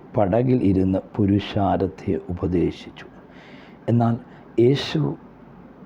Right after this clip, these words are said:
ഗന്നസോരം തടാകത്തിൻ്റെ കരയിൽ വന്നപ്പോൾ ഈ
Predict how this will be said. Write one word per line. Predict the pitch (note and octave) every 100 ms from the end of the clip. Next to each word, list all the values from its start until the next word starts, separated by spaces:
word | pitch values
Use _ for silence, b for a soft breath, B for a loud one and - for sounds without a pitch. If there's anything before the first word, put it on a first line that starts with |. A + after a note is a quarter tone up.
| - - - -
ഗന്നസോരം | G#2+ G#2+ A2 C3 - C3+ C3 C3
തടാകത്തിൻ്റെ | A2+ G2+ G#2 C3+ C3 C3 B2 A#2+
കരയിൽ | A#2 F#2 G#2+ A2 G#2+
വന്നപ്പോൾ | G2+ G2+ G2 - G#2 - - - - - B B B B
ഈ | -